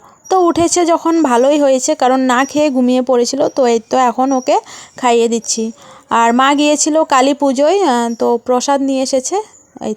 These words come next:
তো এখন প্রসাদ খেয়ে নিচ্ছি। প্রসাদ খেয়ে তারপর, আহ, রান্না করতে যাব,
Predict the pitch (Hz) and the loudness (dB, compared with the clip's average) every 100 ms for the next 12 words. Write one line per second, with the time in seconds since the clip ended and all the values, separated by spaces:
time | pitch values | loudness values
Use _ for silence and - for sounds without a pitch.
0 | - 226 214 262 285 262 247 233 - 226 | -4 -2 0 -2 -2 -2 -2 -6 -6 -4
1 | 214 - 214 - - - - 233 226 262 | -6 -8 -10 -12 -20 -14 -4 -2 0 -2
2 | 262 - 320 302 285 247 240 269 320 403 | -2 -2 0 2 2 0 2 2 2 2
3 | 262 226 233 226 233 233 254 - 277 247 | 2 2 2 0 -2 -4 -6 -2 -2 0
4 | 233 220 | 0 0